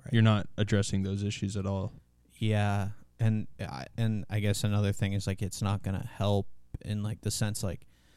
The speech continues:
Speaker 1: I sit in my house <laughs> all the time, and, like, I'm fortunate enough to not,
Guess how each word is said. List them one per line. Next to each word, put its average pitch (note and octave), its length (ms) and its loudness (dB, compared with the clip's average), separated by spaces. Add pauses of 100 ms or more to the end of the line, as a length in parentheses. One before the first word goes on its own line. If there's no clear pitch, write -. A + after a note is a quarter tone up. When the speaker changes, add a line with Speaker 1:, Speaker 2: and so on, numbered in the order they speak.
(300)
Speaker 1:
I A2+ 480 4 (600)
sit - 580 -2
in G#2 140 -4
my G2+ 160 -6
house F2+ 340 -6
<laughs> - 0 -
all A#2+ 80 4
the - 120 0
time, A#2 380 4
and, G#2+ 140 0
like, G2+ 220 0
I'm G2+ 160 -2
fortunate G#2 460 -2
enough G2+ 260 -6
to F#2+ 120 -6
not, F2+ 360 -6